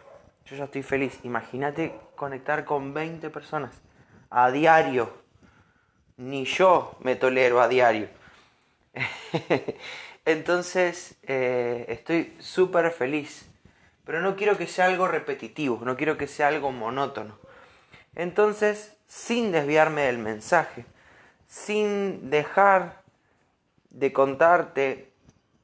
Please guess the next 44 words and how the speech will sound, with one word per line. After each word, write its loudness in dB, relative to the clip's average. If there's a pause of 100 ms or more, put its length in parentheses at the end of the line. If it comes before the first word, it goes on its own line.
(160)
que -14
Dios 0
es -2
Dios, 2
que -16
Jesús -12
es -8
Jesús, -6
que -2
en -6
Jesús -6
hay 0
nuevas -4
oportunidades, 0
que -4
el -2
Espíritu -8
Santo -6
está -8
trabajando 0
en -6
nosotros -8
a -4
diario 2 (500)
para 0
hacernos -4
más -8
parecidos -6
a -8
Cristo, -4 (1000)
sin -6
dejar 4
de -2
contarte 2
que 4
hay 6
esperanza 4
para 2
el -2
ser -4
humano -2 (100)
en -6 (160)
el -8
Señor, -2